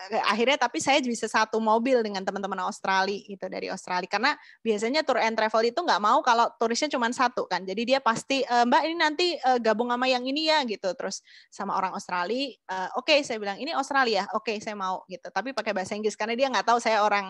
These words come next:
mana kan waktu di email. Nah, so anyway, saya akhirnya join itu. Jadi saya bisa menangkap nih ways of seeing Australia dari perspektif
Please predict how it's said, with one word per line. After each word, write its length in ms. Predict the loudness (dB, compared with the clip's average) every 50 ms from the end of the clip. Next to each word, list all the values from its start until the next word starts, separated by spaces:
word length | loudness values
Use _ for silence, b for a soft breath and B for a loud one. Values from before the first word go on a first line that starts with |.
| 0
mana 240 | 0 2 2 0 0
kan 160 | 0 -2 -4 -4 -8 -14 -12 -12
waktu 180 | -12 _ -10 -10 -8
di 160 | -8 -8 -8
email. 240 | -8 -8 -10 -10 -12 B B B B B B B B
Nah, 160 | -8 -8 -6
so 80 | -6 -4
anyway, 400 | -4 -2 0 0 0 0 0 0
saya 240 | 0 0 0 2
akhirnya 320 | 0 0 0 0 -2 -2 -2
join 240 | -2 -2 -2 -2 -4
itu. 320 | -10 -8 -4 0 0 0
Jadi 320 | 2 0 0 0 0 -2
saya 320 | 0 0 2 4 4 4 2
bisa 240 | 2 0 0 0 0
menangkap 560 | 0 2 0 0 0 0 0 0 0 0 0
nih 240 | -2 -4 -2 0 0
ways 240 | 2 0 0 0
of 160 | -2 -4 -4 -2
seeing 240 | -2 -2 -2 0
Australia 720 | -2 -2 -4 -4 -4 -2 0 0 0 2 2 2 2 2 2
dari 240 | 2 0 0 0 0
perspektif 480 | -2 -2 -4 -4 -4 -6 -6 -6 -12